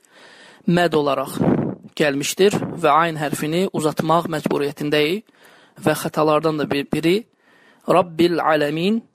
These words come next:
deyə oxun-, oxunmasıdır və bildiyimiz kimi, ə, ayn hərfindən sonra əlif gəldiyi üçün ayn hərfi uzadılır və bu formada oxunmalıdır. Rabbil aləmin.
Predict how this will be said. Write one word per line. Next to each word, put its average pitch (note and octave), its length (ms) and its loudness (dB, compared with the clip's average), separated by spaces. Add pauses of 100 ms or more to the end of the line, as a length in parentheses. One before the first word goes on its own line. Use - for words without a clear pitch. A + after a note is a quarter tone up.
(160)
deyə C#3 260 2
oxun-, D3 400 2
oxunmasıdır D#3+ 760 -2 (100)
və G3 160 -4
bildiyimiz D#3 400 -2
kimi, D#3+ 220 -2 (640)
ə, D3+ 80 0
ayn D#3 320 2
hərfindən D3+ 380 -4
sonra D3 180 0
əlif D3+ 260 0
gəldiyi C#3+ 380 -2
üçün G3+ 320 -2 (160)
ayn D#3+ 240 -2
hərfi D3+ 240 0
uzadılır C#3+ 460 -2 (580)
və E3 220 2 (400)
bu D#3+ 160 2 (200)
formada C#3+ 480 0
oxunmalıdır. D#3 680 0 (440)
Rabbil F3 760 2
aləmin. D#3 1080 2